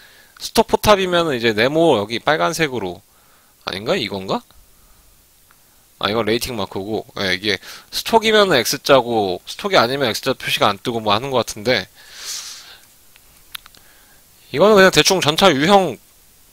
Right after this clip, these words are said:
실루엣 보면은 어느 정도 그래도 확인이 가능하고, 딱히 이거 잘 안 보니까 그냥 끄도록 하고, 로우 에이치피 익스터-, 익스카메이션 마커. 이거는 이제 딸피인 적전차 옆에 이제 느낌표 뜨게 하는 건데, 이것도 필요 없으니까 끄고요.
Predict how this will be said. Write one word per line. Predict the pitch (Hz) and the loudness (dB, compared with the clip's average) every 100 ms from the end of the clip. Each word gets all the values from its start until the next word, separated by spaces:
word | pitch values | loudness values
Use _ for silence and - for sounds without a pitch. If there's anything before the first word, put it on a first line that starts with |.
| - - | -20 -12
실루엣 | 185 214 226 185 | -4 6 6 6
보면은 | 160 160 156 151 113 | 2 2 2 0 0
어느 | 110 | -2
정도 | 131 135 | -4 -4
그래도 | 117 113 | -4 -6
확인이 | 107 156 160 | -4 -2 -2
가능하고, | 135 107 107 117 123 110 | -2 -4 -4 -6 -4 -4
딱히 | 95 151 - 180 | -4 -6 -4 -2
이거 | 170 | -2
잘 | 156 110 | 0 0
안 | 95 113 | 0 -2
보니까 | 151 113 - 104 92 | -4 -2 -2 -4 -4
그냥 | 104 95 | -8 -8
끄도록 | - 160 156 127 143 | -6 0 0 0 -2
하고, | 139 196 208 - - - - - - - - - - | 2 4 4 -2 -16 -20 -20 -20 -20 -20 -20 -20 -14
로우 | - 120 147 135 | -2 4 6 6
에이치피 | 131 - - 117 | 4 -2 -2 -2
익스터-, | - - - - _ - | -4 -4 -4 -4 _ -20
익스카메이션 | - - - - 135 131 127 123 113 107 123 113 110 107 | -10 -10 -6 0 2 2 0 -2 -6 -4 -2 -2 -4 -6
마커. | 98 87 - - 101 | -6 -8 -8 -4 -4
이거는 | 95 123 139 139 127 98 | -4 -4 -4 -4 -4 -4
이제 | 92 87 - - _ _ | -6 -6 -10 -20 _ _
딸피인 | - 196 196 208 190 156 | 4 4 4 -2 -2 -2
적전차 | 147 151 131 135 113 | -4 -4 -2 0 0
옆에 | 98 - 117 | -2 0 -2
이제 | 101 98 95 92 | 0 -2 -4 -4
느낌표 | 110 143 131 | -8 -8 -8
뜨게 | 127 123 | -6 -2
하는 | 117 107 | -2 -4
건데, | 101 | -8
이것도 | 98 151 | -10 -10
필요 | - 175 | -4 -2
없으니까 | 113 - 104 98 | -2 -4 -8 -8
끄고요. | - 143 98 92 | -6 -4 -2 -4